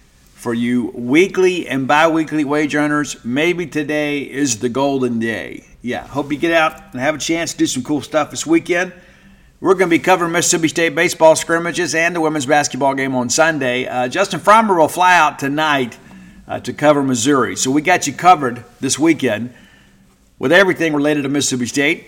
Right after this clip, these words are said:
Uh, Mike Nemeth will cover all three baseball scrimmages. I'll be there today.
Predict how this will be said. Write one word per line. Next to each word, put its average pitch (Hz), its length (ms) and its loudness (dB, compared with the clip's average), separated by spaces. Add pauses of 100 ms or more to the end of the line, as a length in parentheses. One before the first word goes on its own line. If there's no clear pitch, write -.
(120)
Uh, 107 160 -10
Mike 143 260 -2
Nemeth 151 400 -2
will 131 80 -4
cover 139 320 2
all 151 160 6
three 143 160 -4
baseball 127 480 -2
scrimmages. 117 500 -6
I'll 160 140 2
be 180 100 -4
there 165 160 2
today. 127 640 -2